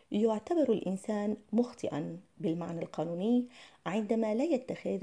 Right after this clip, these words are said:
في سلوكه الاحتياطي الكافي الذي يجب على الشخص العادي الحريص اتخاذه لمنع ما يترتب على سلوكه من ضرر للغير.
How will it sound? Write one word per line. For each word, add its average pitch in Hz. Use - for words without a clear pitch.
في 170
سلوكه 190
الاحتياطي 190
الكافي 214
الذي 185
يجب 185
على 175
الشخص -
العادي 180
الحريص 185
اتخاذه 190
لمنع 208
ما 185
يترتب 190
على 175
سلوكه 180
من 170
ضرر 180
للغير. -